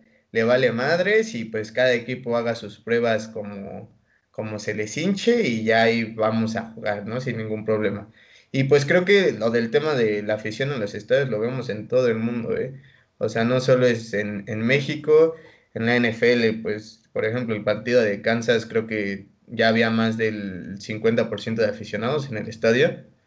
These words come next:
Y gente que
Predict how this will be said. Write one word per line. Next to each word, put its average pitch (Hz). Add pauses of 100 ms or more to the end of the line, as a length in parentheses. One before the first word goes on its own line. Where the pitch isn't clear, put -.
(100)
Y 117
gente 135
que 110